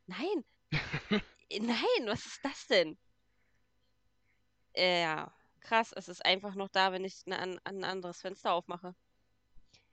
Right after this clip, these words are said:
Speaker 1: Ja, weil wir,
Speaker 2: Okay.
Speaker 1: wir haben, und wir haben's den Leuten ja nicht gesagt,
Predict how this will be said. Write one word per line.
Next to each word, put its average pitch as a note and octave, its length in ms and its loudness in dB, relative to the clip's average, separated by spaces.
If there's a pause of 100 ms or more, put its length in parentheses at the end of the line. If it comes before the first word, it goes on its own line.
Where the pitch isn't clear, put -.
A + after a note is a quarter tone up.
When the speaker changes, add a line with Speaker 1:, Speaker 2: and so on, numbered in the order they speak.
(140)
Speaker 1:
Ja, A#3 240 8
weil F#3 180 0
wir, G#3 220 2
Speaker 2:
Okay. C#3+ 240 0 (300)
Speaker 1:
wir F#3 80 -6
haben, F3+ 180 -2
und F3+ 180 -6 (120)
wir F3+ 140 -6
haben's F3 160 -4
den F3+ 100 -6
Leuten E3 200 -2
ja E3+ 60 -2
nicht E3+ 160 -8
gesagt, D#3 480 -8